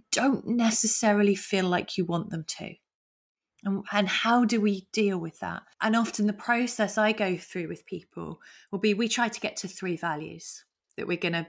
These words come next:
really focus on that absolutely are at the core of who we are. But we understand that one of those might be something that's almost been forced upon us at times, and that's how we've learned to survive,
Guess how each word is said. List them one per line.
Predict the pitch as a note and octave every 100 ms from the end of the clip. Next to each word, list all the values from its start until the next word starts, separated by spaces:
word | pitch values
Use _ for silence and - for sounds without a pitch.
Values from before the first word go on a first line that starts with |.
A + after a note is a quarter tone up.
| _
really | B3 B3+ A3
focus | A3 F#3+ F3+ - -
on | D#3 D#3 D3+
that | - - - _ -
absolutely | A#3+ A3+ - A3 G#3 - E3+
are | B2+
at |
the | -
core | - G3 F3+ D#3+
of | -
who | F3 D#3
we | -
are. | A#1 A1+ - _ _ _ -
But | A3
we | G#3+
understand | G#3 A3 A3 A3 F#3+
that | F#3
one | F#3 F#3
of | F3+
those | F3 E3+ E3+ - _ _ _
might | F#3+ F3+ F#3 -
be | F#3
something | - F3+ - E3+
that's | E3+ - G3
almost | F#3+ F3 -
been | F#3+ F3+
forced | - F3 - G3
upon | - F#3+ F3
us | D#3+ -
at | -
times, | F3 E3+ E3 E3
and | E3
that's | -
how | - E3+
we've | F3 G3
learned | E3+ -
to | F3+
survive, | - E3 F3+ E3 D3+ E3 -